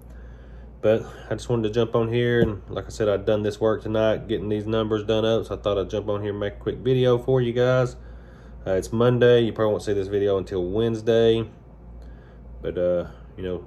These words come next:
drop me a comment down below. Let me know what you think about my numbers. If you think, if you think they're good, you know, ninety cents a mile profit. If you think that's good, let me know. If you don't think it's good, let me know. Uh,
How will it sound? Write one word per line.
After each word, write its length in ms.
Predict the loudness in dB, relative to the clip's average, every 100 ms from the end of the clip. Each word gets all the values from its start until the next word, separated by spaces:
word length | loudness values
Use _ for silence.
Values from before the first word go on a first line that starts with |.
| -4
drop 180 | 2 2
me 120 | 2
a 40 | -2
comment 460 | 0 0 0 0
down 180 | 0 0
below. 380 | 2 4 4 4
Let 140 | 2
me 80 | 0
know 140 | 2 4
what 160 | 4
you 80 | 2
think 220 | -2 -4
about 220 | -2 -2
my 100 | -2
numbers. 640 | -2 0 2 2 2 0 -10 -20 -20 -20 -20 -20 -14
If 180 | -12 -10
you 80 | -6
think, 440 | -2 -2 -2 -8 -18 -18 -20
if 60 | -8
you 80 |
think 160 | -4 -2
they're 100 | -4
good, 460 | 0 4 4 2 -6
you 80 | -6
know, 160 | -6 -8 -12
ninety 280 | -8 -6 -6
cents 240 | -8 -6
a 20 |
mile 420 | -2 0 0 -2 -8 -18 -18 -18 -20 -20 -20 -14
profit. 400 | 2 2 4 -4 -8 -18 -18 -20 -12
If 60 | -10
you 80 |
think 180 | -6 -4
that's 180 | -4 -4
good, 300 | 2 2 4
let 100 | 0
me 100 | 0
know. 340 | 0 2 2
If 120 | 0 0
you 60 |
don't 220 | 0 2
think 160 | 0 -2
it's 100 | -2
good, 220 | -2 0
let 120 | 0
me 80 | -2
know. 400 | -2 2 2 2
Uh, 240 | 2 0